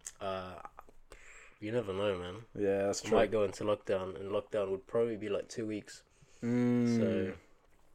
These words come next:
Speaker 2: Yeah, fair play. Fair play. Well, look, um, regardless, hopefully it goes ahead. And like I said, you get ten, even,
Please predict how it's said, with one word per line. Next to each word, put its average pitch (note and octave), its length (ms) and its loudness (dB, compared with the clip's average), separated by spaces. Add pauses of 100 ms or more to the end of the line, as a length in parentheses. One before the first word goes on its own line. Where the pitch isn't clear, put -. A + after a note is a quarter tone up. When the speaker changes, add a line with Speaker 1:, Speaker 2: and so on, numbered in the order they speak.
(180)
Speaker 2:
Yeah, G2+ 420 0 (380)
fair - 240 0
play. F2+ 340 -2 (260)
Fair G2+ 200 0
play. F2 300 0 (300)
Well, C#3+ 200 12
look, E3 380 12
um, B2 500 12
regardless, B2+ 520 10
hopefully D#3 280 6
it A#2+ 60 0
goes A2 160 4
ahead. A2 380 4
And A2+ 100 2
like G2+ 140 2
I G2+ 40 2
said, G#2 180 4
you G#2 60 0
get G#2 180 4
ten, A2 300 2 (100)
even, A2+ 360 -2